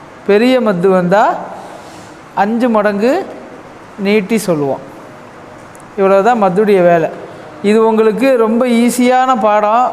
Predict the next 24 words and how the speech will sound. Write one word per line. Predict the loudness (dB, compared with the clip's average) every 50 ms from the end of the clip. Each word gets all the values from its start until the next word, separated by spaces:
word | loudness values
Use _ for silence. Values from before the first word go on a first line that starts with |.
| -6 -6
உங்களுக்கு | -4 -2 0 0 2 2
உடனே | 2 2 2 2 2
விளங்கியிருக்கலாம். | 2 2 4 2 2 2 2 2 0 2 0 2 2 2 2 2 0 -2 -6 -12 -16 -18 -18 -18 -20 -20 -20 -14 -4
ஆனா, | -2 0 0 2 0 0 0
செயல்பாட்டுல | 2 2 4 4 4 2 2 2 0 0 0 0 0
கொண்டு | 0 0 0 2 2 2
வர்றது | 2 2 0 0 0
கஷ்டம். | 0 -2 -2 -2 -2 -2 -2 -2 -2 -6 -12 -18 -18 -20 -20 -20 -20 -20 -20 -20 -20 -20 -20 -20 -20 -20 -20 -20 -20 -20 -20 -20 -20 -20 -20 -20 -20 -20 -20 -20 -20 -20 -20 -20 -20 -20 -20 -20 -20 -20 -20 -20 -20 -16 -6 -4
ஏன்னா, | 0 2 2
ஏற்கனவே | 4 4 4 2 2 2 2 2 2 2
பாடம் | 0 0 0 0 2 2 2
நான், | 2 2 2 2 2 2 2 2 2 2 0 0
நீங்க | -2 0 -2
சொல்லிக்கிட்டு | 0 0 0 0 2 2 2 0 0
இருக்கக்கூடிய | 0 0 0 0 2 2
இந்த | 2 2 2 0 2
நாட்கள்லயே | 2 0 0 0 0 0 0 2 2 4 4 4 4 2
நான் | 2 2 0 2
நிறைய | 2 2 2 2
பேருக்கு | 2 2 2 2 2 2
அதை | 2 0 2 0
திருத்தி | -2 0 0 -2
கொடுத்துக்கிட்டே | -2 -2 -2 0 0 0 0 2 2
இருக்கேன். | 2 2 0 -2 -4 -4